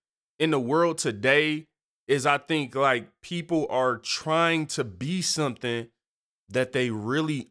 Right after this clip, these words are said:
aren't. And I'm not judging people for that. Like, I'm not condemning you or anything, but it's intriguing to me. And it's something that I think about, like, you know, I've said it before, social media to me is the greatest social experiment of our time.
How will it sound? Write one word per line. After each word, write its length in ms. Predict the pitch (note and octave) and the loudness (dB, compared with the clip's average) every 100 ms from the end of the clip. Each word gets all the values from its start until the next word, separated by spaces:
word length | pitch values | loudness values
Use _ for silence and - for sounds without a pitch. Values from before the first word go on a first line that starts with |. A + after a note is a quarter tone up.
| _ | _
aren't. 560 | E3 A3+ D3 - - - | 0 2 2 -4 -14 -4
And 140 | D#3+ | 2
I'm 100 | F3+ | 4
not 220 | A#3+ G#3+ C3 | 4 2 0
judging 440 | A2+ G#3 A#3 A3+ | 2 4 4 -2
people 280 | D#3+ C3 A#2 | -8 -10 -8
for 100 | B2 | 0
that. 180 | A#2 G#2 | 0 2
Like, 200 | A2 C3+ | 0 0
I'm 120 | C#3+ | 0
not 200 | C#3 A2 | 0 0
condemning 420 | G2+ G2 C#3+ E3 | -4 -2 0 0
you 140 | D3 | 0
or 100 | A#2+ | 0
anything, 580 | - G3+ F3 A#2+ A#2 B2 - _ _ _ _ _ _ | 2 0 0 -2 -4 -6 -12 _ _ _ _ _ _
but 220 | D3 C#3+ | 0 2
it's 220 | E3 E3+ | 0 -2
intriguing 880 | - E3+ - - G#3 C4 B3+ F3+ C#3+ | -2 -2 -2 -6 0 2 2 2 0
to 140 | - C3 | -2 -4
me. 280 | A#2 F2 - _ _ _ _ | -4 -8 -14 _ _ _ _
And 120 | D3+ D#3+ | -2 0
it's 100 | D#3 | 0
something 340 | G#3 G#3 F#3+ | -2 0 0
that 160 | E3+ D3+ | 2 2
I 80 | |
think 260 | C3 A#3+ C4+ | 0 -2 -2
about, 300 | E3 D3 A#2 | 0 2 0
like, 280 | B2 A#2 - _ _ _ _ _ | -2 -4 -6 _ _ _ _ _
you 100 | E3+ | 0
know, 160 | F#3 C#3 | 2 4
I've 160 | C#3 | 2
said 220 | - F3 | 0 0
it 60 | C#3 | 0
before, 580 | A2+ - A3+ F#3+ D#3+ - _ _ | -4 2 4 4 0 -6 _ _
social 420 | - - C#3 D3+ D3 | -8 0 0 0 -2
media 380 | D3 F3+ F3+ | -2 -2 -2
to 160 | D#3 D3 | 0 -4
me 320 | C3 F3+ D#3 | -4 -4 -4
is 240 | C#3 C3+ A2 | -4 -6 -6
the 80 | |
greatest 560 | A#2+ G2+ C3 D3+ D3 - | -8 -2 0 0 -2 -2
social 420 | - C#3+ - D3 | -2 -2 -2 -4
experiment 580 | B2+ - D3+ E3+ C3 B2 | -6 -4 0 0 0 -2
of 180 | A#2+ A2+ | -2 0
our 160 | B2+ | -2
time. 540 | C3 - F3+ G#3+ G#2 | -2 -6 0 0 0